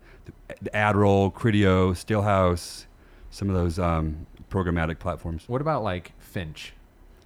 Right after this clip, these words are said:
Speaker 1: Finch is a, um, a P P C automation tool, so it's not a competitor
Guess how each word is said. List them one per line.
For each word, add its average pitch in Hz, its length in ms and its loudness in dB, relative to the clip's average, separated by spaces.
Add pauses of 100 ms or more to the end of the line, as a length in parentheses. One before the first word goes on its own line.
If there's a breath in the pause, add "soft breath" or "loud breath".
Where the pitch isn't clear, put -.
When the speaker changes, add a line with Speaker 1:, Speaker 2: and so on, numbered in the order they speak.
Speaker 1:
Finch 143 520 2
is 110 440 4
a, 98 800 4 (1120 soft breath)
um, 92 580 6
a 107 100 2
P 120 180 0
P 113 160 2
C 113 200 2
automation 101 640 4
tool, 151 380 4
so 107 220 4
it's 95 180 2
not 107 180 4
a 95 40 2
competitor 87 600 0